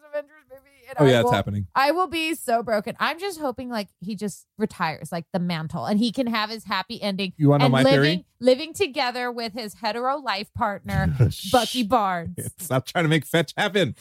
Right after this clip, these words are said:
Speaker 1: It's going to happen.
Speaker 2: So,
Speaker 1: It is gonna be canon.
Speaker 2: you, you wanna know, uh, what I think's gonna happen? I think there's
Speaker 1: No.
Speaker 2: gonna be a bunch of time.
Speaker 1: No.
Speaker 2: I think there's gonna be a bunch of time travel. Obviously, there's gonna be with the time stone.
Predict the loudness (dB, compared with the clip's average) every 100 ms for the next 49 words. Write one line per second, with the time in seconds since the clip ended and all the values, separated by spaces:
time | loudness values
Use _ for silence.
0 | -10 0 2 4 6 6 4 2 2 0
1 | 2 6 6 4 2 2 2 -6 -4 -6
2 | -2 6 6 6 4 2 2 2 2 0
3 | -2 0 0 0 -2 -4 -4 -2 -2 0
4 | -2 -4 -6 0 2 4 4 4 4 2
5 | 2 2 4 4 4 4 0 -4 -2 2
6 | 4 6 6 4 2 -2 -2 2 2 2
7 | 0 -2 -8 -10 _ -2 4 4 4 2
8 | 2 2 4 2 2 0 0 -2 -2 0